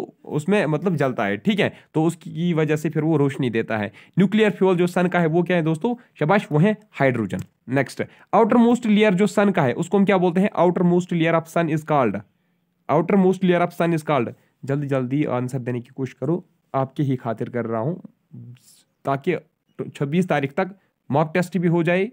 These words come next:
फाइनल मॉक टेस्ट भी हो जाए और ये सारे एमसीक्यूज़ भी कवर हो जाए।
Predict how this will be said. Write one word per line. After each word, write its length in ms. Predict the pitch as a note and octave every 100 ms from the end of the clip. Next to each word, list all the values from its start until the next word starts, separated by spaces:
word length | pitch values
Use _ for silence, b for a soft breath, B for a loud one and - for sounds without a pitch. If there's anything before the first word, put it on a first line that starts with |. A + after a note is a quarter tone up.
| _
फाइनल 220 | - E3+
मॉक 220 | E3+ D#3+ D#3
टेस्ट 220 | E3 D#3+
भी 60 |
हो 80 | E3
जाए 120 | D#3+
और 200 | F3+ E3+
ये 120 | C#3 D#3
सारे 400 | D#3 D3 C3 - - _ -
एमसीक्यूज़ 340 | C#3 C3+ B2
भी 60 | A#2+
कवर 200 | A#2+ A2
हो 120 | G#2
जाए। 240 | G2 G2+